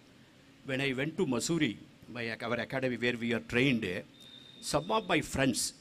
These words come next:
educated, I A S passed from U P S C, casually they asked me that, uh, "Do you people worship Ravana?" Then it, it's, I'm telling you,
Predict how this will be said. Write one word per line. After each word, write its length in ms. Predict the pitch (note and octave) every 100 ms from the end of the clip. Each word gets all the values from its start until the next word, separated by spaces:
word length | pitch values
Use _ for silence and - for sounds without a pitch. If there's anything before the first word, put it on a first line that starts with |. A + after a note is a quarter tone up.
| A#2+
educated, 680 | B2+ D3+ D#3+ E3+ E3 F#3+ F#3+ -
I 60 | A2+
A 320 | C3+ D#3 D#3
S 140 | D3
passed 420 | - C#3 E3 - -
from 320 | - B2+ A#2+
U 140 | B2
P 240 | B2+ C#3 A#2+
S 80 |
C, 300 | - C#3+ A3+ - - - - - - -
casually 520 | F3 G#3+ A3 A3 A3
they 180 | E3+ D#3+
asked 300 | B2 D3+ -
me 80 | D#3+
that, 240 | D3+ D3+
uh, 520 | D3+ D3+ C#3+ D3 D3 B2 B2+
"Do 140 | F#3+
you 180 | G3+ G#3+
people 360 | F#3+ F#3 G3 E3+
worship 420 | C3 B2+ - F#3 -
Ravana?" 460 | B2 A#2+ A#2+ A2+ F#2+ - - - - - - - - - -
Then 220 | F3 F3+
it, 180 | - E3 -
it's, 180 | D#3+
I'm 140 | E3 D#3
telling 240 | E3 G3+
you, 200 | G3 C3